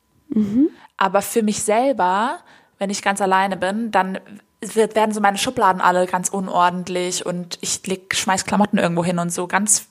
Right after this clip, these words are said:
Speaker 2: also viel, viel mehr,
Speaker 1: Echt?
Speaker 2: als wenn noch jemand anderes da ist.
Speaker 1: Ah, spannend. Ich hab das eher tatsächlich ein bisschen andersrum. Also ich glaube, früher war ich auch so, aber mittlerweile hat sich das, irgendwann hat sich das bei mir so ein Schalter umgelegt, ich weiß nicht genau, aber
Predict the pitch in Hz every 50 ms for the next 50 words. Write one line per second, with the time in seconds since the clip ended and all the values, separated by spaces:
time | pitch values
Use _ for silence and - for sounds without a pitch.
0 | - - 190 185 - - 285 302 294 - 247 220 214 208 208 208 202 202 - 190
1 | 190 190 190 185 190 190 - 196 190 190 190 196 190 185 190 - - - 180 175
2 | 175 180 - - 76 - 175 - - - _ _ _ _ _ _ _ _ _ -
3 | - 240 233 220 - - - 226 226 214 214 - - - - - - - 247 233
4 | - 269 247 247 - 226 - - - - - 233 240 247 254 247 233 240 233 226
5 | - 233 226 226 220 233 214 240 240 - 226 - - 240 240 220 202 196 - -
6 | 196 202 214 - - 208 208 226 208 208 - - - - - - - _ _ _
7 | _ _ _ - - - - - - 214 202 214 208 - - 285 311 311 277 226
8 | - 202 - - - 202 220 233 - - - 196 196 196 - - - 196 202 196
9 | 202 202 208 - - - - _ _ _ - 233 233 226 220 214 - 208 208 214
10 | 233 262 262 233 - - - 226 220 - 226 220 - 233 233 254 254 247 233 233
11 | - 214 - - - - - 214 208 214 214 220 208 - 226 220 226 226 214 202
12 | 202 196 196 - - - 208 208 - 220 208 196 196 - 208 208 196